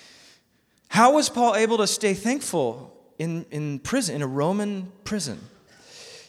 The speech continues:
Look at verse three. Here's how. He says, "We always thank God when we pray." So I just want that to sink in for a minute, 'cause it hit me afresh.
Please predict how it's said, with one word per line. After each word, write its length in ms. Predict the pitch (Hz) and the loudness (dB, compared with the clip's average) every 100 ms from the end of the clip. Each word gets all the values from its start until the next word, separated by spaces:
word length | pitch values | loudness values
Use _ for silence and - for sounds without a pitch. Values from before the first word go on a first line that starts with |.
| _ - | _ -6
Look 180 | 165 | -2
at 60 | 196 | 0
verse 300 | 196 226 - | 0 2 2
three. 240 | 220 175 | 2 0
Here's 280 | 113 175 208 | 0 -2 -2
how. 260 | 208 202 104 | -2 -2 -4
He 120 | 147 | -4
says, 220 | 156 175 | -4 -2
"We 120 | 165 | 2
always 360 | 170 202 226 208 | 2 4 2 0
thank 260 | 220 208 165 | 0 -2 0
God 320 | 151 156 170 - - _ _ _ | 0 0 -2 -10 -20 _ _ _
when 520 | 120 143 165 185 185 | -2 0 2 0 0
we 260 | 147 151 156 - _ _ _ _ _ | 0 0 -2 -8 _ _ _ _ _
pray." 380 | - 175 160 147 - _ _ _ _ _ _ _ _ _ _ _ _ _ _ _ _ _ _ _ _ _ _ _ _ _ _ _ _ _ _ _ _ _ _ _ _ _ _ _ _ | -6 -6 -4 -8 -16 _ _ _ _ _ _ _ _ _ _ _ _ _ _ _ _ _ _ _ _ _ _ _ _ _ _ _ _ _ _ _ _ _ _ _ _ _ _ _ _
So 260 | - 151 - | 0 0 2
I 80 | 180 | 0
just 240 | 220 233 | 0 0
want 140 | 247 240 | 0 0
that 160 | 220 | -2
to 100 | 214 | 0
sink 340 | 202 214 196 214 | 0 2 2 0
in 140 | 214 | -2
for 180 | 202 170 | -2 -2
a 60 | |
minute, 260 | 143 131 101 | -2 -2 -4
'cause 180 | 175 160 | -4 -4
it 100 | 180 | -4
hit 260 | 151 240 | -4 -6
me 140 | 185 160 | -4 -6
afresh. 520 | 131 - 180 139 - | -6 -4 -2 -2 -6